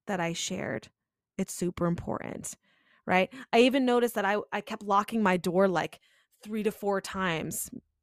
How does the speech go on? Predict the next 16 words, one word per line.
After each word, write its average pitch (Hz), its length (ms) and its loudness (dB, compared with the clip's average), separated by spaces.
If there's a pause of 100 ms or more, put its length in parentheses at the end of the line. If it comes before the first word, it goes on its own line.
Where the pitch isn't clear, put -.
(120)
which 220 180 0
I've 220 160 4
ne-, 220 140 2
I 202 220 0 (320)
rarely 214 380 0
would 196 140 2
do. 196 120 6
I 180 100 8
lock 175 300 4
it 185 40 -2
once. 247 340 2
All 202 160 2
right, 196 200 4
it's 185 120 -4
locked. 262 400 4
Okay. 190 380 -2